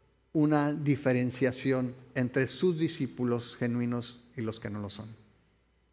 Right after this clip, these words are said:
¿Ok? Número cuatro, un discípulo tiene como centro de su vida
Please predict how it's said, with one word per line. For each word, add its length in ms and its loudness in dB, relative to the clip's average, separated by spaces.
¿Ok? 160 -6
Número 320 4
cuatro, 440 0
un 440 2
discípulo 840 2
tiene 280 2
como 480 0
centro 440 2
de 80 4
su 160 -2
vida 460 0